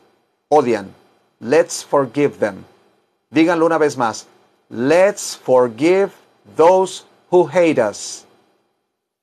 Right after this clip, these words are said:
Because they have problems, you know? People with no problems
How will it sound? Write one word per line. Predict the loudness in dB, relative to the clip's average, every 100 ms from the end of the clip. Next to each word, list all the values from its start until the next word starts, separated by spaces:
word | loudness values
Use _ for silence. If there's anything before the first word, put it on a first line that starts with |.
| _ _ _ _
Because | -2 0
they | 0 0
have | -2 -6 0
problems, | 4 4 2 -4 -8 -14 -20 _ _ _ _ _ _ _ _ _ _ -6
you | -2
know? | 0 0 -4 _ _ _ _ _ _ _ _ _ _ _ _
People | -4 2 4 4
with | 2 0
no | 0 0
problems | 4 4 6 2 -4 -8 -18